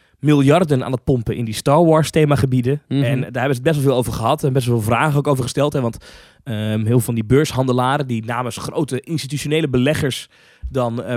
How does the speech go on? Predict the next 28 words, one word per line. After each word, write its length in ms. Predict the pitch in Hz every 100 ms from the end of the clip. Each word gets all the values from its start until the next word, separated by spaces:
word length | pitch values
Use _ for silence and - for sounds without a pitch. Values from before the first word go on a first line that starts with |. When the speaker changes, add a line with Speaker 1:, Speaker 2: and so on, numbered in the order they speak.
| 117
Speaker 1:
praten, 340 | 139 135 156
die 100 | 151
mogen 240 | 139 - -
dan 140 | 139
een 60 | 139
vraag 320 | 151 196 -
stellen 300 | - 117 107
in 120 | 131
zo'n 220 | 120 117
call. 200 | - 131
Dat 100 | 104
is 100 | 107
altijd 180 | 147 147
heel 80 | 208 185
ongemakkelijk. 480 | 135 131 - 185 -
Dan 120 | 147
gaat 160 | 151 147
iemand, 240 | 139 127
dan 120 | 127
gaat 120 | - -
de 60 |
telefoon 380 | 123 117 123 151
en 80 | 123
dan 140 | 120
is 80 | 110
het 120 | 113
er, 120 | 110 - - - -
"Hi, 320 | 233 247